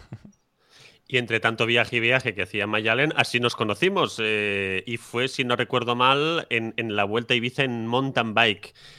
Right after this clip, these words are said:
Qué gran carrera, Ma-, Mayalen, y, y qué grandes recuerdos donde, donde además consi-, habéis conseguido por parejas di-, diferentes victorias. Realmente es, es una carrera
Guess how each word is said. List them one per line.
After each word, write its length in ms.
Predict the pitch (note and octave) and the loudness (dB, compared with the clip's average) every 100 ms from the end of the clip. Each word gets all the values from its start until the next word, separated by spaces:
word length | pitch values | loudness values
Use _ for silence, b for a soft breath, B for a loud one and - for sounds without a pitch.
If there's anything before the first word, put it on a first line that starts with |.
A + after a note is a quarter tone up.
| b _ | b _
Qué 120 | D3+ | 0
gran 220 | E3+ F#3 | 2 0
carrera, 420 | D#3+ C3+ D3 E3+ | 2 2 2 2
Ma-, 220 | D3 C3+ A#2+ | 0 -2 -2
Mayalen, 400 | B2 B2+ D3 D#3+ | 0 0 0 -2
y, 100 | B2+ | -2
y 120 | B2+ | -2
qué 120 | - | 0
grandes 340 | B2+ C#3+ D3 C#3 | 2 2 2 2
recuerdos 540 | B2+ - C3 C3 D#3+ | 2 2 0 2 0
donde, 320 | C3 B2 A2+ | -2 0 0
donde 300 | A2 A2 G#2+ | 0 -4 -2
además 280 | G#2 G2+ A2+ | -2 -2 -4
consi-, 480 | B2+ A#2 A#2 A2 G#2 | -6 -6 -4 -2 -2
habéis 240 | G2+ G#2+ | -2 -4
conseguido 500 | - A2 A2 A2 A2+ G#2 | -4 -6 -4 -2 -4 -2
por 160 | G#2+ | -2
parejas 340 | - G#2 G#2+ G#2 | -2 -4 -4 -6
di-, 380 | G#2+ G2 F#2 F2+ | -4 -4 -4 -6
diferentes 640 | G2 - G2+ G#2 A2+ G2 | -10 -8 -6 -6 -6 -6
victorias. 680 | G2 - G#2 A#2+ D3+ D#3 - B B B | -8 -4 -2 0 -2 -2 -10 B B B
Realmente 400 | G2+ A#2 C#3 F3 | -2 0 0 -2
es, 120 | C#3+ | -6
es 200 | B2 C3 | -6 -8
una 180 | D#3+ E3 | -4 -4
carrera 580 | - A2+ A#2+ C#3+ F3 - | 0 0 2 0 -2 -6